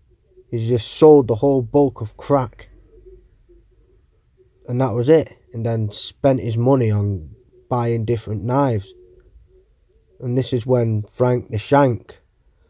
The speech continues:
Frank Man Shank, as we call him, went nuts. Why Billy Bob Crackhead was in prison, as did Billy Bob Crackhead, because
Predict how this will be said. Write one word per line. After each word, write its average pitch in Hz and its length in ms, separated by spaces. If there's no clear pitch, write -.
Frank 131 380
Man 120 400
Shank, 135 600
as 107 140
we 107 60
call 107 360
him, 117 220
went 120 340
nuts. - 540
Why 120 300
Billy 117 300
Bob 110 260
Crackhead 113 640
was 117 140
in 117 160
prison, 120 500
as 143 200
did 127 220
Billy 139 200
Bob 123 300
Crackhead, 107 560
because 117 420